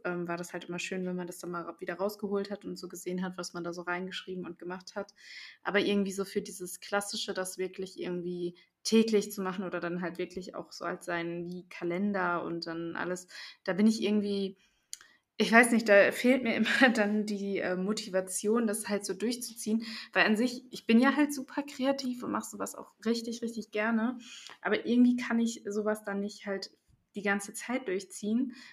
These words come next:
weil es dann für mich irgendwie immer so ist, ich hab dann wieder ein neues Projekt und dann denk ich vielleicht gar nicht darüber nach oder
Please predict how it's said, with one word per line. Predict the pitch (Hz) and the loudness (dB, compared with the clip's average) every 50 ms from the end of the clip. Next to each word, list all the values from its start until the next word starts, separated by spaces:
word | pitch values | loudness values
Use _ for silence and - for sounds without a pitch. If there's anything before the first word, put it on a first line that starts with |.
| - _ | -14 _
weil | - 190 196 | -2 0 0
es | 202 196 - | 0 0 2
dann | 226 220 | 0 0
für | 220 - 226 | 2 2 2
mich | 214 220 220 226 | 2 2 2 0
irgendwie | 220 214 226 220 214 214 208 | 0 0 2 2 2 2 0
immer | - - 202 208 208 | -2 -2 -2 -4 -4
so | 208 240 | -4 -6
ist, | - - - - | -6 -6 -8 -8
ich | 214 - - | -6 -4 -4
hab | 214 220 | -4 -2
dann | - 208 196 196 190 | -2 -2 -2 -2 -4
wieder | 196 196 190 | -2 -2 0
ein | 185 185 | 0 0
neues | 180 175 196 220 247 240 240 | -2 -2 -2 -2 -4 -6 -6
Projekt | - - 262 262 254 254 254 | -4 -2 0 0 0 0 -2
und | 208 196 | -2 -2
dann | 185 185 | -2 0
denk | 185 180 190 202 | 0 0 0 0
ich | - - - - | -4 -8 -6 -2
vielleicht | - 202 196 196 196 | 0 0 0 0 0
gar | 190 180 | -2 -4
nicht | 180 190 - | -4 -4 -6
darüber | - 190 190 185 175 170 | -8 -8 -6 -6 -4 -2
nach | 170 175 190 220 247 247 247 | 0 2 4 4 2 2 0
oder | - 202 202 202 196 190 | 0 2 2 2 2 0